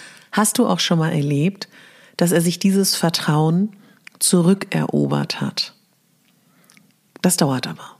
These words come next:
<laughs> Und vor allen Dingen ist das auch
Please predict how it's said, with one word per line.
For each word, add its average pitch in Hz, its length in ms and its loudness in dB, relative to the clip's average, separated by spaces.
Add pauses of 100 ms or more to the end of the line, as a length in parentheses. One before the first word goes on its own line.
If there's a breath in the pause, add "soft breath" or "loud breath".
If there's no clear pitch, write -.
(240)
<laughs> - 680 -6
Und 226 160 2
vor 214 160 2
allen 226 200 2
Dingen 196 300 0 (120)
ist - 180 0
das - 200 -2
auch 196 360 -2